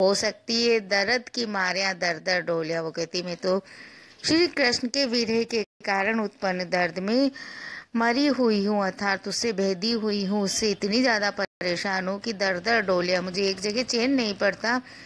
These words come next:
एक जगह शांति नहीं मिलती और मैं दर दर इधर उधर डोलती फिरती हूँ, ढूंढती फिरती हूँ श्री कृष्ण को कि कहीं तो श्री कृष्ण मिल जाएंगे।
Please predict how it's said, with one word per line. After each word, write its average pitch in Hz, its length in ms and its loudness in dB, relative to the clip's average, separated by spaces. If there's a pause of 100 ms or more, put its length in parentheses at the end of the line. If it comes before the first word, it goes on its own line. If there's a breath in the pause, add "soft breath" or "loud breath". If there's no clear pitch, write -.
(280 loud breath)
एक 262 240 2
जगह 233 380 2
शांति 226 460 0
नहीं 226 200 2
मिलती 202 400 -2
और 214 140 4
मैं 208 380 -4
दर 202 240 2
दर 214 280 0 (480 loud breath)
इधर 302 280 4
उधर 269 240 2
डोलती 240 440 2
फिरती 240 320 -4
हूँ, 233 80 2
ढूंढती 233 420 2
फिरती 247 300 0
हूँ 220 160 4
श्री 214 200 2
कृष्ण 202 340 2
को 240 140 4
कि 240 120 0
कहीं 214 260 2
तो 214 140 0
श्री 214 160 0
कृष्ण 202 320 0
मिल 208 220 2
जाएंगे। 220 640 0